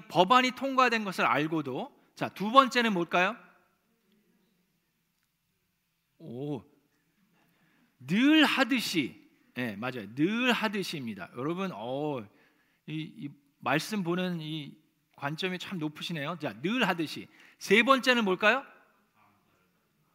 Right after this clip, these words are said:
감사를 드렸다. 와, 세 개 다 맞추셨어요. 지금 알고도, 그다음에 늘 하듯이, 그다음에 감사를 드렸다 합니다. 자, 하나씩 하나씩 이제 볼 텐데, 저 이제 저를 보세요. 와, 자,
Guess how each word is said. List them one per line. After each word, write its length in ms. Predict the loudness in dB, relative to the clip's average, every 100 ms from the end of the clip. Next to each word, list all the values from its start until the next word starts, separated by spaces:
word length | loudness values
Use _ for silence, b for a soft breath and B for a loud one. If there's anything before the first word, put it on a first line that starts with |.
| _ _ _ -6
감사를 640 | 4 4 6 6 8 8
드렸다. 600 | 4 2 4 4 2 -2
와, 600 | 4 8 10 8 6 0 -8 b b b b
세 200 | -2 2
개 80 | 2
다 160 | 2
맞추셨어요. 580 | 4 4 2 -2 -2 -6
지금 320 | -6 -4 -4 -8 b b b b b b b _ _ _
알고도, 1080 | 2 8 8 8 0 -2 0 0 0 -6 -14
그다음에 460 | 0 2 2 0 -2
늘 240 | 2 4
하듯이, 720 | 6 4 0 -4 -2 -2 -4 -12 _ _
그다음에 340 | -10 -4 -2 -2
감사를 560 | -4 -6 -2 0 0
드렸다 320 | -2 -8 -8 -12
합니다. 340 | -12 -16 -20 2
자, 440 | 2 4 -2 -20 b b b b
하나씩 420 | 2 4 2 2
하나씩 260 | 2 2 0
이제 120 | -4
볼 160 | -2 -2
텐데, 540 | -2 -4 -4 -4 -6
저 80 | -8
이제 160 | -10 -6
저를 240 | -2 -2
보세요. 280 | -2 -6 -6
와, 180 | -2 -2 -2 B B
자, 260 | 0 0 0